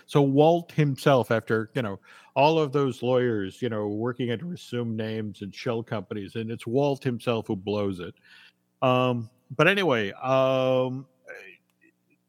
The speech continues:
speaking of, of operational issues, I, at least we have one good bit of good news, uh, in regard to, uh, Star Wars: Rise of the Resistance. And, um, uh, face it, you,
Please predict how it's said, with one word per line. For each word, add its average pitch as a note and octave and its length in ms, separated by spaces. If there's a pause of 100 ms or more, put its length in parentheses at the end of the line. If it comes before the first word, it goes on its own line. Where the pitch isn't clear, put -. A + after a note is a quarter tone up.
speaking D#3+ 500
of, A#2+ 220
of A#2 360
operational A#2 800
issues, A2 460 (100)
I, C#3+ 180
at D3 220
least A#3 220
we G3 100
have D3 160
one A#2 300
good F#3 260 (400)
bit D3 140
of D#3+ 40
good D#3+ 160
news, E3+ 280 (580)
uh, A#2+ 260
in C3 140
regard B2+ 380
to, B2+ 560
uh, A#2+ 160
Star A#2+ 260
Wars: B2+ 320
Rise A#2 300
of B2 100
the A2 100
Resistance. A2+ 720 (140)
And, A2 580 (520)
um, C3 480
uh, F#2 80 (580)
face F3 300
it, G2+ 80 (320)
you, D#3 160